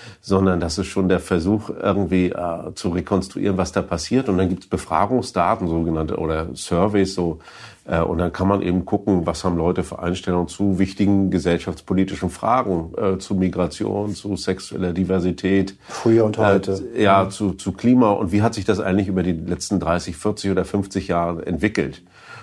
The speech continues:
Speaker 1: Und da würde man jetzt denken, okay, da gibt's jetzt große Gruppen, äh, die auseinanderdriften, äh, und, äh, dann die einen wollen das eine, die anderen wollen genau das Gegenteil.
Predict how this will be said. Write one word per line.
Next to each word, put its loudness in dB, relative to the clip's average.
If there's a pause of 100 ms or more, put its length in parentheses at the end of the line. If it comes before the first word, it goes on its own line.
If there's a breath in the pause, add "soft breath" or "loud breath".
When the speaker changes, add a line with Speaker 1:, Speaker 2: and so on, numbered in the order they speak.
(100)
Speaker 1:
Und -2
da 2
würde 4
man 4
jetzt -2
denken, 2
okay, 0
da 2
gibt's -8
jetzt -6
große 2
Gruppen, 2
äh, 2
die 2
auseinanderdriften, 4
äh, 0
und, 0
äh, -2 (180)
dann 0
die -2
einen 2
wollen 4
das 0
eine, 2
die 2
anderen 0
wollen 2
genau 0
das -4
Gegenteil. 2